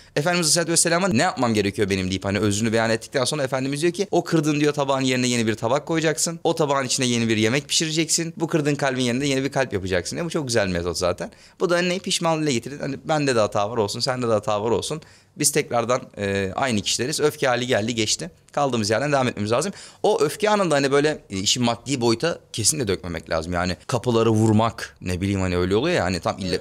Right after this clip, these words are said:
ille kadını erkeği vurmak manasında değil. Hani evde de kapıları vurmak, duvarları yumruklamak falan hani bunlar, bunlar, e, geri dönüşü olmayan, geri dönülse bile iz bırakan şeyler. Yani hani mesela örnek veriyorum.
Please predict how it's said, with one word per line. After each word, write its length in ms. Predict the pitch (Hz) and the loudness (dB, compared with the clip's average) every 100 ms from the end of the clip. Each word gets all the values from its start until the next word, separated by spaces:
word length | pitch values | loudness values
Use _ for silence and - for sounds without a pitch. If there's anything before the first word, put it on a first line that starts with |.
| - | -2
ille 120 | 101 | -2
kadını 280 | 98 104 101 | 0 0 0
erkeği 260 | 101 95 107 | 0 -2 -2
vurmak 280 | 98 98 107 | 0 -2 0
manasında 400 | 101 104 170 147 | 0 0 0 0
değil. 100 | 104 | 0
Hani 60 | - - - 110 | -4 -20 -4 0
evde 140 | 110 120 | 2 0
de 100 | 131 | 0
kapıları 400 | 117 117 117 120 | -2 2 2 4
vurmak, 420 | 113 110 113 - | 2 2 0 2
duvarları 360 | 113 110 113 | 2 4 4
yumruklamak 580 | 110 107 101 107 107 107 | 4 2 2 0 0 0
falan 140 | 165 165 | -2 0
hani 180 | 104 | 0
bunlar, 320 | 98 101 101 - - | 0 0 -2 -4 -6
bunlar, 480 | 107 110 127 123 - | 2 4 4 0 -4
e, 580 | 90 87 87 85 85 87 | -2 0 0 0 -2 -4
geri 300 | 92 104 110 | 0 2 2
dönüşü 300 | 110 110 - | 0 0 0
olmayan, 460 | 143 139 139 202 - - | 0 2 0 0 -6 -6
geri 340 | 95 110 156 120 | 0 2 2 2
dönülse 500 | 113 123 120 202 175 | 2 4 4 4 2
bile 140 | 208 | 0
iz 220 | 160 131 | 0 0
bırakan 260 | 117 98 90 | 2 0 -2
şeyler. 480 | - 82 - - - _ _ _ _ - | -6 -8 -10 -20 -20 _ _ _ _ -6
Yani 240 | 87 87 | -4 -2
hani 140 | 90 | -2
mesela 280 | 90 - 95 | -4 -2 -2
örnek 220 | 90 110 | -2 -2
veriyorum. 320 | 101 101 87 | 0 0 -2